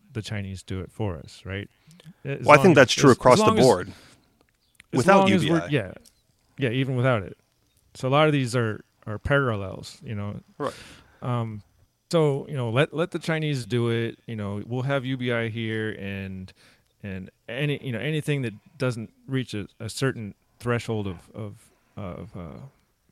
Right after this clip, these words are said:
Speaker 1: payment, um, then we'll just outsource it. You know, as long as the Chinese are taking our dollars, then they'll get to do all the crappy work that we don't wanna do.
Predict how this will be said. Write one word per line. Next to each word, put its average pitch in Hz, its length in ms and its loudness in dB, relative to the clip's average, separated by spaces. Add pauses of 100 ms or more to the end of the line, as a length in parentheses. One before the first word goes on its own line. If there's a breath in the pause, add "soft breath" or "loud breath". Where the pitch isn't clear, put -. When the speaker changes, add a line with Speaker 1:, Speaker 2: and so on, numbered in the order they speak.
(160)
Speaker 1:
payment, 110 480 -4 (160)
um, 98 460 -10 (220)
then 101 280 -10
we'll 110 140 -8 (140)
just 101 340 -10
outsource 104 500 -6
it. - 80 -18 (120)
You 107 80 -12
know, 95 120 -8
as 92 100 -10
long 131 240 0
as 131 300 -4 (220)
the - 100 -20
Chinese 127 400 -4
are 117 60 -2
taking 127 360 -4
our 120 100 -4
dollars, 110 640 0 (440)
then 95 300 -8
they'll 113 160 -2
get 110 200 -6
to 117 60 -8
do 107 240 -2
all 101 160 -2
the 101 80 -6
crappy 98 340 -6
work 92 220 -8
that - 120 -10
we 101 120 -4
don't 101 160 -6
wanna 101 200 -6
do. 82 220 -12